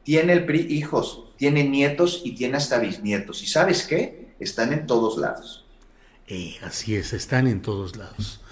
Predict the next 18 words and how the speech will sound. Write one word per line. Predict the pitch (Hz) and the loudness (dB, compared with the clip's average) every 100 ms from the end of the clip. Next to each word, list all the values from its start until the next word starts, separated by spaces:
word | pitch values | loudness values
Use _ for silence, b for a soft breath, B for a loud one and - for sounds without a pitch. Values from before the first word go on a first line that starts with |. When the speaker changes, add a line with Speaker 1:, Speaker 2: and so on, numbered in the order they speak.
| B B - | B B 2
Speaker 2:
Juan | 160 | 4
Becerra | 151 151 143 | 4 4 2
Costa, | 139 143 156 | 2 2 2
gracias. | 147 190 190 196 190 196 B B B | 4 4 6 6 6 2 B B B
Son | - 202 214 | 4 6 6
las | 202 - | 4 4
tres | 180 170 | 4 6
de | |
la | 156 131 | 4 4
tarde | 151 147 | 2 2
con | 139 | 2
cinco | 120 131 131 | 2 0 2
minutos, | 123 120 123 139 | 4 4 2 0
así | 117 113 | -2 -4
es | 101 | -4
que | 123 | -4
estamos | - 117 117 | 0 0 2
ya | 95 117 113 | 2 2 2